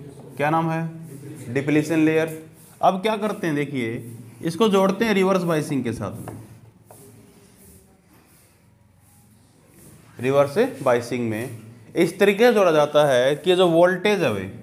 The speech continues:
जो voltage हम set करेंगे यहाँ पे, ये voltage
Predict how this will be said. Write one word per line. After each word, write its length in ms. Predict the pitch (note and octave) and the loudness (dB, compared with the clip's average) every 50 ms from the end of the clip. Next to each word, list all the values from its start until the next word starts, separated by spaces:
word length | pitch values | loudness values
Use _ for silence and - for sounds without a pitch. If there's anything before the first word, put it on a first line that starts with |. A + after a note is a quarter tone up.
| - - - - - - - - - - _ _ - - | -20 -20 -20 -20 -20 -20 -20 -20 -20 -20 _ _ -12 -6
जो 140 | B2+ C#3+ D3+ | -4 -2 0
voltage 280 | D#3 E3 E3 D#3 E3 E3+ | 2 0 0 0 -2 -2
हम 100 | E3 D#3 | -2 -2
set 300 | D#3 D#3 D#3+ D#3+ D#3 D#3 | -2 -2 -2 -4 -2 -4
करेंगे 260 | D#3+ D3 D3 C#3+ C#3+ | -4 -4 -4 -4 -4
यहाँ 180 | C3+ B2 A#2 A2 A#2+ | -4 -4 -4 -6 -6
पे, 140 | A#2 A2+ A2+ A#2+ B2+ A#2 A#2 - - - - - - - - - - - - - G#2+ | -8 -8 -8 -8 -10 -14 -16 -16 -16 -18 -18 -18 -18 -20 -20 -20 -20 -20 -10 -4 0
ये 180 | B2+ E3 G3+ A3 | 2 4 4 4
voltage 680 | G3+ G#3 G#3 G#3 G3+ G3 G#3 G#3 G#3 G#3+ G#3 F#3 F#3+ | 4 4 4 4 2 2 2 2 4 2 2 0 -2